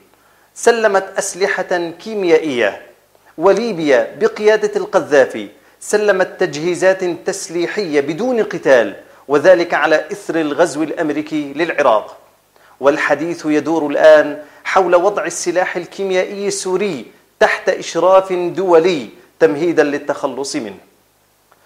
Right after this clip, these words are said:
وأضاف الكاتب: "أغلب السلاح العربي سلاح متعب وليس سلاح انتصارات". تدفع الدول العربية القبلية والنفطية مليارات الدولارات سنويًا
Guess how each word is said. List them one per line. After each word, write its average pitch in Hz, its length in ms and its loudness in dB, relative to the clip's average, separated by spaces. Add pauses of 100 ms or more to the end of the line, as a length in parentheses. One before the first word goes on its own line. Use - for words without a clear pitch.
(120)
وأضاف 214 440 4
الكاتب: 117 440 -4 (880)
"أغلب 208 420 4
السلاح 190 520 0
العربي 180 580 2
سلاح 185 540 2
متعب 151 640 -4 (460)
وليس 160 340 2
سلاح 156 440 2
انتصارات". 135 800 2 (840)
تدفع 240 380 4
الدول 202 360 2
العربية 180 580 2
القبلية 185 600 2
والنفطية 180 680 0
مليارات 185 600 4
الدولارات 180 640 2
سنويًا 165 800 -4